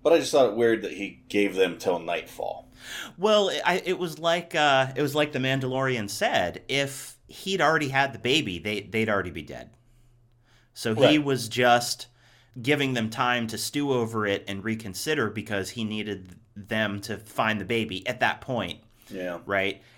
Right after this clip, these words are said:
Speaker 2: So you notice once they actually have the baby and they're inside the building again, he says, "Burn 'em out." And the guy goes in there liter-,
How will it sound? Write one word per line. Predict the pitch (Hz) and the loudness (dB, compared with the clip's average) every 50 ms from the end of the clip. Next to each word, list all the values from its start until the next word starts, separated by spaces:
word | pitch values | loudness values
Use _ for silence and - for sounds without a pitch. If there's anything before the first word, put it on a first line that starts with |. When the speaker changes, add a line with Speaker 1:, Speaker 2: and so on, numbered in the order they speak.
| _ - | _ -8
Speaker 2:
So | - - - 135 131 | -4 -2 0 2 2
you | 123 120 117 | 2 0 0
notice | 123 165 226 226 131 120 - - | 2 2 4 4 2 2 0 -2
once | 127 131 131 127 127 | -4 -2 -2 -2 -2
they | - 127 120 | -2 0 2
actually | 117 113 - - 110 101 | 2 2 0 -4 -6 -2
have | 101 131 165 208 190 | 0 2 2 2 0
the | 160 | -2
baby | 123 123 110 101 98 98 92 92 92 - - _ _ - - _ _ _ _ | -2 -2 -2 -2 -2 -4 -6 -8 -10 -12 -18 _ _ -20 -20 _ _ _ _
and | 151 147 143 | 0 2 2
they're | 135 123 104 | 2 2 2
inside | - 117 113 110 - 117 104 104 104 101 - | 2 0 0 0 2 2 4 4 2 0 -2
the | 101 | -4
building | 87 - 123 156 170 156 123 110 | -4 -2 -2 -2 -2 -2 -2 -2
again, | 101 - 101 87 85 85 90 90 - - _ | -2 -4 -4 -4 -4 -6 -8 -10 -14 -20 _
he | - 135 120 | -8 -6 -6
says, | 113 123 107 92 | -4 -4 -6 -6
"Burn | 92 92 120 113 113 107 | -6 -6 -6 -6 -4 -6
'em | 95 95 | -4 -2
out." | 113 143 147 98 - - _ _ _ - | 0 0 0 0 -2 -8 _ _ _ -6
And | 98 98 95 95 90 - - _ - | -4 -4 -4 -6 -8 -12 -18 _ -14
the | 101 110 | -6 -2
guy | 113 113 120 123 | 2 2 2 2
goes | 120 117 110 110 120 | 2 0 0 0 -2
in | 120 117 | -2 -2
there | 113 104 104 | -2 -2 -4
liter-, | 101 101 101 113 170 220 220 147 | -4 -6 -4 -2 0 0 0 -2